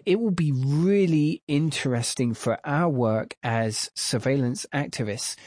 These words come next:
to see what kind of decision comes out of Hernandez v. Mesa and to see what kind of circumstances will allow, um,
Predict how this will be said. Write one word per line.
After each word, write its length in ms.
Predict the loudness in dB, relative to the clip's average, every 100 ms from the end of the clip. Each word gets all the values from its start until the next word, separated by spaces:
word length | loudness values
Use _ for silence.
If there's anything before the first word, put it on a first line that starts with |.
| -20 -10
to 260 | -2 0 0
see 340 | 0 0 0
what 280 | 2 -2 -2
kind 300 | -2 0 0
of 140 | -4
decision 520 | -2 -2 -2 -2 -2 -2
comes 260 | -2 -2
out 160 | -2 -2
of 80 | -4
Hernandez 580 | -2 -2 -2 -2 -4 -4
v. 200 | -2 0
Mesa 520 | 0 -2 -4 -8 -12 _ _ -20 -20 _
and 520 | 0 2 2 0 -4 -10 _ _ -8
to 480 | -2 2 4 2 0
see 600 | 0 0 2 2 0 -2 _ _ _
what 480 | -2 0 2 0 -4
kind 340 | -2 0 0 0
of 120 | -2
circumstances 1500 | -2 0 0 0 -2 -4 -4 -4 -4 -4 -2 -2 -2 -6 -10 _ _ -2
will 260 | 2 2 0
allow, 680 | -2 0 0 0 0 -2 -6 _ _ -2
um, 540 | 2 2 2 0 -2